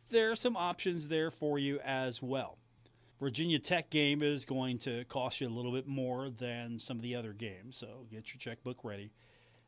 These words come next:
Make sure you have enough. And, of course, season ticket packages are also on sale. If you just want to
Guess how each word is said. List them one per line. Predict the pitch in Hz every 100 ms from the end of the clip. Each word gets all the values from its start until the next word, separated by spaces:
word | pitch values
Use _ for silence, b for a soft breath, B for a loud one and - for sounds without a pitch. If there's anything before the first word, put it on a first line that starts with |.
| b
Make | 120 120
sure | 139
you | 123 127
have | 123 127
enough. | 131 113 110 - - _ _ _ -
And, | 127
of | 123
course, | 135 123 117 - b b b
season | - - 165 139 143
ticket | - 156 151
packages | 143 151 143 131 143 131 127
are | 127
also | - 147 147 - 151 139
on | 135 131
sale. | 127 - 147 147 175
If | 147
you | 127
just | 131 143
want | 127
to | 120 120